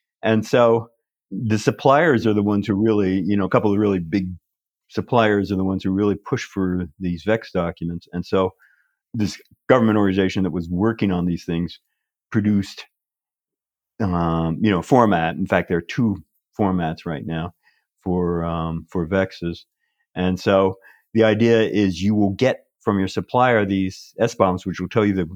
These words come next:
vulner-, the components, and then you'll get vexes, which will tell you, "Well, you know what?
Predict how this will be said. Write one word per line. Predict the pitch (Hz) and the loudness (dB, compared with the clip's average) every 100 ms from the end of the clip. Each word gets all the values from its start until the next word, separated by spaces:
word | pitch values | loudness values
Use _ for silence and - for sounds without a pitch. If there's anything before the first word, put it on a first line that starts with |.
| - _ _ | -18 _ _
vulner-, | 104 98 92 92 | 0 0 -2 -4
the | 92 | -6
components, | - 98 156 156 104 98 - | -4 2 2 4 2 0 -4
and | 95 101 | -2 0
then | 113 | 2
you'll | 117 | 0
get | 110 104 92 | 2 0 0
vexes, | 87 104 123 - 92 90 - _ _ _ _ _ | -2 -2 -2 -6 -6 -6 -10 _ _ _ _ _
which | 104 - | -6 -4
will | 95 | -4
tell | - 107 | 0 2
you, | 104 98 101 _ _ _ | 4 2 -2 _ _ _
"Well, | 101 107 104 104 | 2 4 2 0
you | - 107 | -2 0
know | 104 107 | 2 4
what? | 110 | 2